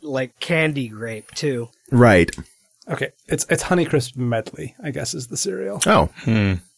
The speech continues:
Speaker 3: Which is, which is
Speaker 4: Which is, like, a New Zealand only.
Speaker 3: Per-, perhaps.
Speaker 4: Yeah, like, I, hmm. Honeycomb was pretty good.
Speaker 1: Yeah.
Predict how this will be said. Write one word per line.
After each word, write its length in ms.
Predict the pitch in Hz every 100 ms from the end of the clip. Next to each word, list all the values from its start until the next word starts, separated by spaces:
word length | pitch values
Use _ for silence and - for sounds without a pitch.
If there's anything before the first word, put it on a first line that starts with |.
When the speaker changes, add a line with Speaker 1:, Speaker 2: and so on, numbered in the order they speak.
| -
Speaker 3:
Which 180 | 147 120
is, 240 | 104 - -
which 180 | 139 131
is 180 | 117 - - -
Speaker 4:
Which 240 | 131 131
is, 140 | 120 120
like, 140 | 110
a 80 | 107
New 220 | 107 101
Zealand 480 | 90 104 107 101 92
only. 640 | 92 95 92 90 85 90 - - -
Speaker 3:
Per-, 200 | 220 160
perhaps. 440 | - 165 113 -
Speaker 4:
Yeah, 160 | 104 85 -
like, 200 | 117 107 - _ - - _ - _ - _
I, 100 | 165 - - _ -
hmm. 220 | 110 92 - _ _ _ _ _ -
Honeycomb 280 | 339 359 320
was 80 | 135
pretty 180 | - 101
good. 320 | 104 92 80 _ -
Speaker 1:
Yeah. 240 | 190 214